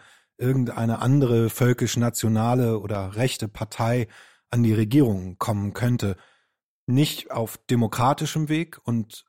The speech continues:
auch nicht auf irgendeinem anderen. Ja, die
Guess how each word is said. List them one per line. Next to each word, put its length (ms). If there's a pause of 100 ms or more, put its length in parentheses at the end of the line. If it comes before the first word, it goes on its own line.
(140)
auch 240
nicht 260
auf 160
irgendeinem 480
anderen. 600 (400)
Ja, 280
die 320